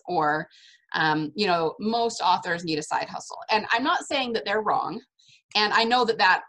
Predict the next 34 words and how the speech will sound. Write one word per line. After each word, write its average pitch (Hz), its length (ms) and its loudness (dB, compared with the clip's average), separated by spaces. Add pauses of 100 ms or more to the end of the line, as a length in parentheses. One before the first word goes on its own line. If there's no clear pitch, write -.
(200)
I'm 202 100 2
not 185 220 0
judging 190 340 -2
them 170 240 0
or, 165 260 -2
or 175 80 -6
trying 202 200 -6
to 175 60 -4
be 165 80 -8
critical 208 320 -4
of 160 100 -2
them. 156 140 -4
I 185 80 -2
know 208 120 -2
that 170 100 -8
that 165 200 2
comes 180 220 -4
from 165 160 -10
a 156 60 -8
place 160 400 -6 (120)
of, 151 340 2 (360)
you 185 80 -4
know, 143 120 -2
being 208 220 0
protective 254 420 -6
of 208 80 -2
authors 190 480 2
and 165 220 0
wanting 175 240 0
them 160 120 -4
to 175 80 -10
have 160 220 -2
realistic 156 400 -4
expectations. 180 840 -10